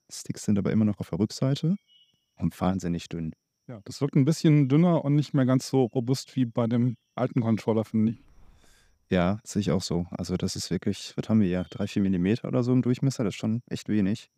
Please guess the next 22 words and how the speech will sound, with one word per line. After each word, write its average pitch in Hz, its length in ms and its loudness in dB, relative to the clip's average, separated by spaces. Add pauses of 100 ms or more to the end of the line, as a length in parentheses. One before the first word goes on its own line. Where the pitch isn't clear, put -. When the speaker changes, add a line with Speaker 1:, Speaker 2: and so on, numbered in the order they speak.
(220)
Speaker 2:
Also 92 160 -8
abbrechen 123 400 2
werden 113 140 4
sie 107 80 0
nicht. 147 360 0 (1900)
Speaker 1:
So, 80 180 -4
die - 80 -2
sind 85 180 0
drauf. 104 380 0 (1300)
Fühlen 98 280 0
sich 147 220 -2
aber 127 340 2 (460)
erstmal 113 380 2
ganz 104 180 2
gut - 180 -2
an. 82 220 2 (140)
Wir - 80 -4
haben 95 80 4
hier 95 100 4
die 87 140 -2
zwei 92 240 0
Antennen. 123 420 0